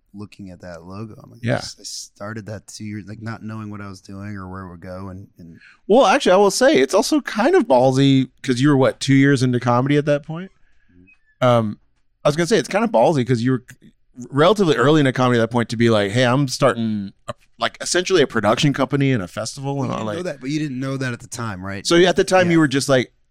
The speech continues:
Speaker 2: "I just wanna do some shows and I wanna put a brand, brand on it."
Speaker 1: I wanna perform.
Speaker 2: Yeah.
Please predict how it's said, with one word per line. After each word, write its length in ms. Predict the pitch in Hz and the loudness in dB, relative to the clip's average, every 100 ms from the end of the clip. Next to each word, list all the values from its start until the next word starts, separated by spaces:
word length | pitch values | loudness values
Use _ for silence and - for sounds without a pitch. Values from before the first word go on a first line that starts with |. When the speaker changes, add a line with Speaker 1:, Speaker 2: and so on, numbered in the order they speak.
| - | -12
Speaker 2:
"I 60 | |
just 200 | 202 - | -8 -6
wanna 280 | 208 190 165 | -2 0 0
do 140 | 143 143 | 0 -2
some 160 | 131 | -2
shows 300 | 127 139 127 | 0 2 2
and 100 | 117 | 2
I 40 | 110 | 0
wanna 220 | 113 107 - _ | 0 -2 -6 _
put 120 | - | -6
a 40 | 107 | -6
brand, 320 | 95 98 104 | -4 -8 -8
brand 280 | 107 107 127 | -6 -4 -4
on 100 | 143 | -4
it." 140 | 170 - | -6 -10
Speaker 1:
I 60 | |
wanna 260 | 139 156 160 | -12 -12 -12
perform. 640 | - 117 - 113 107 131 143 - | -16 -20 -16 -12 -12 -12 -14 -6
Speaker 2:
Yeah. 240 | 113 85 | -6 -6